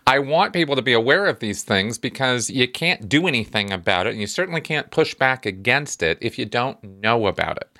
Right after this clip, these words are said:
And so it's not about how, you know, everybody in the whole world is awful and it's very nihilistic and there's nothing we can do about it. And it's not,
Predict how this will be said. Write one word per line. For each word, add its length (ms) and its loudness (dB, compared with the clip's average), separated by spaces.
And 500 2
so 320 2
it's 160 0
not 220 2
about 500 0
how, 560 2
you 140 -4
know, 480 2
everybody 720 2
in 200 0
the 80 4
whole 180 4
world 280 4
is 100 2
awful 500 4
and 80 4
it's 120 -2
very 200 4
nihilistic 800 2
and 180 -2
there's 140 -2
nothing 240 2
we 100 2
can 140 -4
do 140 2
about 320 2
it. 260 0
And 100 -6
it's 140 -4
not, 140 0